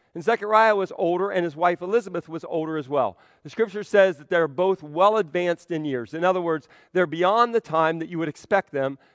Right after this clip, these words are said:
to have children, and to date, they had none. They had no children. They were, or they were an older couple, and one day,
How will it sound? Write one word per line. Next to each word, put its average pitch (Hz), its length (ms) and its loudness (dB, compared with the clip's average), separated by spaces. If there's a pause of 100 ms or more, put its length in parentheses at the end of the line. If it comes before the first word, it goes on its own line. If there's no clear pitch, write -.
to 165 80 -4
have 156 260 2
children, 160 460 -2
and 151 440 -2
to 170 140 -6
date, 214 360 2
they 180 160 2
had 160 340 0
none. 101 240 -8 (340)
They 151 100 -2
had 175 220 2
no 202 160 -2
children. 160 440 -4
They 143 120 -2
were, 131 160 -6
or 151 200 -2
they 135 120 -4
were 127 120 -4
an 120 80 -10
older 196 300 -2
couple, 139 420 -2 (320)
and 151 160 -4
one 214 200 2
day, 190 360 4